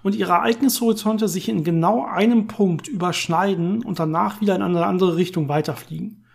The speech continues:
Ja, weiterhin ist in diesem Punkt jetzt ein Teilchen, welches in diesem Zeitpunkt, in dem die Löcher sich am nächsten sind,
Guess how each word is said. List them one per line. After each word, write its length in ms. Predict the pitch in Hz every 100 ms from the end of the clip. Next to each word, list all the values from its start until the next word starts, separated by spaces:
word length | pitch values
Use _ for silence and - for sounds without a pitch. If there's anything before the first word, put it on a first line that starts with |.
| _ _ _ _ - - _ -
Ja, 280 | 147 165 180 - _
weiterhin 460 | 165 214 240 233 247
ist 200 | - 226
in 100 | 165
diesem 340 | 190 277 285
Punkt 340 | - 247 233 220
jetzt 220 | 175 -
ein 180 | 185 185
Teilchen, 920 | - 208 233 - 147 151 208 - _
welches 320 | 180 180 -
in 140 | 220 160
diesem 240 | 214 285
Zeitpunkt, 640 | 262 - 202 202 - 175 180
in 120 | 170
dem 160 | 180
die 60 | 170
Löcher 260 | 180 180 175
sich 200 | 160 160
am 80 |
nächsten 380 | 151 208 - 175
sind, 340 | 143 156 214